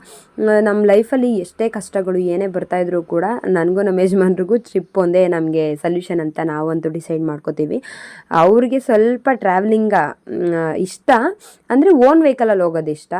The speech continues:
ಸ್ವಲ್ಪ, ಆ, ಅಂದ್ರೆ ಮಗು ಇರೋದ್ರಿಂದ, ಇಬ್ರೇ ಆದ್ರೆ ಯಾವ ವೆಹಿಕಲಲ್ಲಾದ್ರೂ ಬರ್ತಾರೆ. ಮಗು ಇರೋದ್ರಿಂದ ಓನ್ ವೆಹಿಕಲ್ ಬೆಸ್ಟ್ ಅಂತ ಹೇಳ್ತಾ ಇರ್ತಾರೆ ಅವರು.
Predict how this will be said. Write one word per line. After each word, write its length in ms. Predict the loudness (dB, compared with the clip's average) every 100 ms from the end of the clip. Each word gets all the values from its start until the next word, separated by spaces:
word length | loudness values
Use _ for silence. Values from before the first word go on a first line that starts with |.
| -6 -8 -4
ಸ್ವಲ್ಪ, 520 | -2 -2 -2 -6 -2 0 0 -2 -6 -12 -20 _ -6
ಆ, 20 | -4 -2
ಅಂದ್ರೆ 180 | -2 -2
ಮಗು 400 | 0 0 2 4
ಇರೋದ್ರಿಂದ, 440 | 2 2 -2 -2 -6 _ -6
ಇಬ್ರೇ 360 | -6 2 2
ಆದ್ರೆ 340 | 4 2 0 0
ಯಾವ 340 | 2 2 2
ವೆಹಿಕಲಲ್ಲಾದ್ರೂ 580 | 0 0 0 0 0 -2
ಬರ್ತಾರೆ. 440 | -6 -6 -6 -2
ಮಗು 320 | -2 0 2
ಇರೋದ್ರಿಂದ 300 | 2 2 -2
ಓನ್ 280 | -2 -2 -4
ವೆಹಿಕಲ್ 280 | -6 -6 -6
ಬೆಸ್ಟ್ 260 | -6 -6 -10
ಅಂತ 160 | -6 -4
ಹೇಳ್ತಾ 320 | -4 -4 -8
ಇರ್ತಾರೆ 300 | -10 -10 -12
ಅವರು. 260 | -8 -8